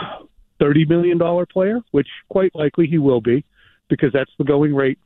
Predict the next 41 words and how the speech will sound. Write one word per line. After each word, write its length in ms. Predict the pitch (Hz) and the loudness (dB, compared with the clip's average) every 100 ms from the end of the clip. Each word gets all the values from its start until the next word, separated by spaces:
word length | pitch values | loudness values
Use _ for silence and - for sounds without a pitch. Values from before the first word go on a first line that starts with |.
| _ | _
for 220 | 143 131 131 | -2 -2 -2
a 60 | - | -6
competent 440 | - 131 - 143 | -4 -4 -2 -4
quarterback 500 | - 127 127 127 127 - | 0 0 2 0 -2 -4
who'll 120 | 131 | -2
be 120 | 123 | 2
the 140 | 120 | 4
age 140 | 123 120 | 2 2
of 80 | 120 | -2
about 140 | 117 | -4
twenty-five 480 | - 120 117 127 127 | -4 -4 -2 -2 -2
or 60 | |
twenty-six. 540 | 123 131 135 - 113 117 - - _ _ | -2 0 0 0 -2 -2 -10 -20 _ _
He 180 | - 143 - | -2 0 2
should 140 | 123 | 2
be 120 | 131 | 2
all 160 | 123 120 | 2 0
those 220 | 123 127 - | 0 -2 -4
things. 220 | 110 131 _ _ - - - _ _ _ _ _ _ _ _ - | -14 -14 _ _ -20 -20 -20 _ _ _ _ _ _ _ _ -2
Or 160 | 170 160 | 0 2
are 60 | |
they 120 | 160 | 0
gonna 120 | 165 175 | -2 -2
push 220 | 190 - | -4 -2
away 180 | 165 160 | -2 -2
from 100 | - | 0
the 60 | 156 | -2
table 340 | - 143 143 | 0 -2 0
and 80 | 143 | -6
treat 240 | - 156 151 | -2 0 0
it, 120 | 151 _ - _ _ _ _ 160 | -2 _ -20 _ _ _ _ -4
as 100 | 139 | -4
Phil 180 | - 151 | 0 2
has 120 | 139 | 0
been 160 | 120 127 | -2 -6
saying, 220 | - 131 127 | -2 -2 0
like 200 | 131 135 | -2 -2
it's 100 | - | -6
a 60 | |
college 320 | - 147 139 131 | -6 -2 -2 -2
program? 380 | 135 113 110 | -6 -6 -8